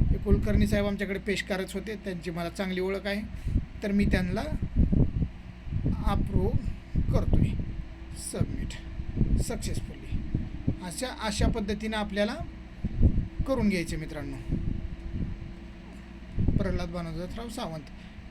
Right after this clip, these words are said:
सिंगलच आहे, यांचे दोन तीन गटात असतील तर असेल दाखवते, पण ह्या गटातले एक लँड डिटेल्स वन, लँड डिटेल्स टूमध्ये अशा पद्धतीनं येते. आपण या पद्धतीनं स्वीकारणार आहेत अप्रूव्ह किंवा रिजेक्ट.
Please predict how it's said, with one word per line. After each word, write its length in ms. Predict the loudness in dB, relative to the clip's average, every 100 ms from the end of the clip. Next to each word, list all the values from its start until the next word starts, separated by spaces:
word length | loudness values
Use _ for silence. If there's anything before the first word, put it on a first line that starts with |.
| -8 -2
सिंगलच 400 | -2 -2 -4 -2
आहे, 180 | -4 -4
यांचे 240 | -8 -6
दोन 220 | -2 -2
तीन 220 | 0 0
गटात 260 | 4 4 4
असतील 320 | 0 -2 0
तर 60 | 2
असेल 580 | 2 0 -4 -6 -4 -2
दाखवते, 400 | -2 -2 -4 -6
पण 160 | -6 -8 -10 -14 -14 -6
ह्या 120 | -2
गटातले 380 | -2 -4 -6 -6
एक 180 | -4
लँड 220 | -2 0 0
डिटेल्स 380 | -2 -4 -4
वन, 140 | -4 -4
लँड 340 | -4 -2 -2
डिटेल्स 460 | -4 -6 -8 -8 -6
टूमध्ये 420 | -4 -2 -4 -6 -8 -2 0 0 -6
अशा 180 | -8 -6
पद्धतीनं 500 | -6 -6 -6 -6 -6 -8 -8 0 2
येते. 240 | 2 0
आपण 260 | -2 -4 -6 -4 -2
या 100 | -2
पद्धतीनं 540 | -2 -2 -4 -4 -4 -4 -10 -16 -16 -10 -10 -8 -8
स्वीकारणार 480 | -4 -2 -2 -2 -4
आहेत 180 | -4 -4
अप्रूव्ह 440 | 0 0 6 4 6
किंवा 480 | 2 0 -4 -6 -6
रिजेक्ट. 400 | -4 -2 -2